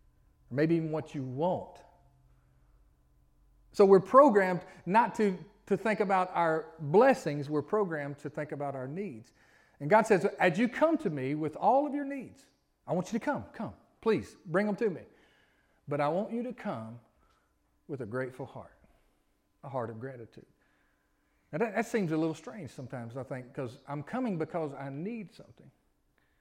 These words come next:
But I'm supposed to come in a humble attitude of gratitude. That's important. It's real important.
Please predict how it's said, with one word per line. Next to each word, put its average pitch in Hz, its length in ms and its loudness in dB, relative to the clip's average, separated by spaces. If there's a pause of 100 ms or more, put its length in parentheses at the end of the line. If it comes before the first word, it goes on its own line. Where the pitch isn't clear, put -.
(640)
But 143 100 -4
I'm 147 100 -2
supposed 180 380 -6
to 151 80 -6
come 165 300 -6
in 143 80 -8
a 135 60 -8
humble 165 340 -4
attitude 147 520 -4 (600)
of 120 100 -12
gratitude. 131 540 -4 (960)
That's - 160 -18
important. 104 400 -8 (640)
It's - 120 -20
real 107 140 -10
important. - 320 -20